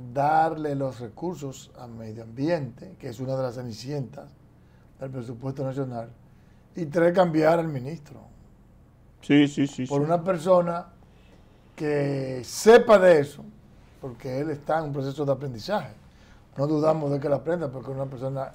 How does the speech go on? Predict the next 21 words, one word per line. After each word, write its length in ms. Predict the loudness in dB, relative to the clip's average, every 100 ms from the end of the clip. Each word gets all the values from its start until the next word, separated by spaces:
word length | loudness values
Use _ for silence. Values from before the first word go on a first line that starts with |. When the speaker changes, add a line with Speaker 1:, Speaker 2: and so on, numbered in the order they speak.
| -2
Speaker 2:
Si 160 | 2 8
sale 220 | 10 10
mal 220 | 8 6
estudiado. 320 | 6 0 2
Speaker 1:
extremadamente 760 | 2 2 0 0 -2 -4 -4 -6
inteligente, 680 | -8 -8 -6 -4 -6 -10 -16
con 220 | -14 -14 -14 -14
un, 200 | -10 -8
una 480 | -8 -6 -6 -8 -12 -20 -20 -20 -20 -14
excelente 500 | -12 -8 -6 -4 -6
formación. 680 | -6 -8 -10 -8 -4 -4 -6 -18 -20 -20 -20 -16 4
Pero, 380 | 6 6 4 -4 -20 -20 -10
pero 200 | -4 -2
¿por 180 | 0 -2
qué 120 | 0
no 160 | 0 0
poner 300 | -2 0 0
un 80 | -2
ambientalista? 720 | -6 -6 -6 -4 -6 -8 -18 -20 -20 -20 -20 -20 -16 -4
Pero 260 | 0 0
una 220 | 0 -4